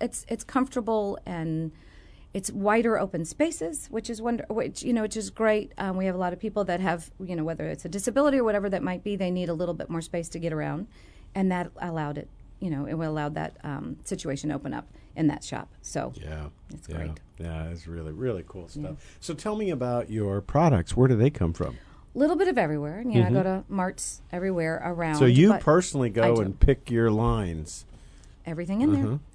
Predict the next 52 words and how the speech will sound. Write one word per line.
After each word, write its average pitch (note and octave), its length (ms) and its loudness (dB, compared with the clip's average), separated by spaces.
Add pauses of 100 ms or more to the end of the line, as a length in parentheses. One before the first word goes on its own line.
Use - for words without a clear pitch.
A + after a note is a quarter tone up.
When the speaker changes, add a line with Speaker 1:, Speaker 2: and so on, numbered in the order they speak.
Speaker 2:
Great. F3+ 80 0
Speaker 1:
Absolutely. F3+ 560 0
We E3+ 120 -2
Speaker 2:
Great. G#3 80 0
Speaker 1:
do. G3 220 0 (400)
We're, A#3+ 260 8
we've A#3 340 4
been A3+ 140 6
always B3+ 280 8
known, F#3+ 360 6
I F3+ 160 2
always F3+ 220 0
started F3+ 340 0
the F3 80 0
tagline E3 580 -2
way D#3 120 0
back D#3 260 -6
in D#3 60 -4
the D3+ 100 0
day D#3 380 -2
of D#3+ 220 -8
"Home F3 320 -4
Gift D#3 400 -6
Baby D3+ 280 -4
You." C#3 360 -8 (340)
It F3 160 -6
kind A3+ 240 0
of G3+ 100 -4
sums F3+ 340 -2
up D#3+ 160 -4
everything D#3+ 340 0
that D#3 100 0
we D3+ 100 -2
are. - 160 -8 (400)
We're D#3 140 -2
Speaker 2:
Mm. - 40 -2
Speaker 1:
home, A#3 460 4 (320)
we're F3+ 120 0
a - 20 0
Speaker 2:
Mm-hmm. G3 100 -2
Speaker 1:
home C4 160 4
store, G3 340 0
we're F3+ 180 2
a E3 60 0
gift F3 200 -2
store, D#3+ 360 -2
we're D3+ 160 0
a D3 60 -2
baby D#3 280 -2
store, D3 480 -6
and D3+ 200 -2
we're C#3 320 -2